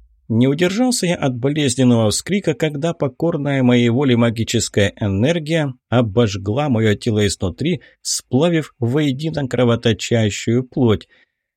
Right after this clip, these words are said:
Не уверен, можно ли было считать данное воздействие классическим пирокинезом, или по своему эффекту она больше походила на действие кислоты, но алые капли теперь действительно наружу больше не выливались.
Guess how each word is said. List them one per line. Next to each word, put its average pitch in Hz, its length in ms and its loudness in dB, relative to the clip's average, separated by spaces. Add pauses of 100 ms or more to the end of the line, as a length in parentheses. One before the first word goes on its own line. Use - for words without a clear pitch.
(120)
Не 180 180 4
уверен, 156 640 4
можно 185 360 0
ли 180 100 -2
было 180 240 -2
считать 151 520 -4
данное 135 440 -2
воздействие 120 680 0
классическим 117 880 0
пирокинезом, 110 1120 -2
или 170 240 -2
по - 300 -4
своему 151 520 -2
эффекту 135 540 -2
она 120 140 4
больше 120 320 0
походила 117 500 0
на 110 160 0
действие 107 540 0
кислоты, 113 720 -4 (360)
но 170 320 0
алые 180 360 0
капли 165 500 -2
теперь 151 380 -6
действительно 143 760 -2
наружу 127 440 2
больше 120 420 2
не 127 160 0
выливались. 127 720 -2